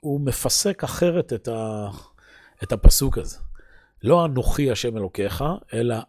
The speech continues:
אנוכי, פסיק, השם אלוקיך.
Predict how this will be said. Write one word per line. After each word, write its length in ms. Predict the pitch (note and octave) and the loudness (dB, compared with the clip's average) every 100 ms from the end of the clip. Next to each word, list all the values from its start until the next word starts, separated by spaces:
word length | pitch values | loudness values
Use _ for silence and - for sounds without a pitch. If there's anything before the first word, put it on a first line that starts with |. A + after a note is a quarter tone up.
| _ | _
אנוכי, 640 | A2 A#2+ - C3 D#3+ G#3 - - - - | -4 4 4 4 2 -2 -8 -18 -20 -4
פסיק, 640 | - - G3+ - - - - - - _ _ _ _ _ - | 0 0 -2 -4 -12 -8 -6 -8 -12 _ _ _ _ _ -6
השם 320 | - C#3 A#2+ | -2 -2 -2
אלוקיך. 440 | F2+ - - - | -4 -8 -14 -16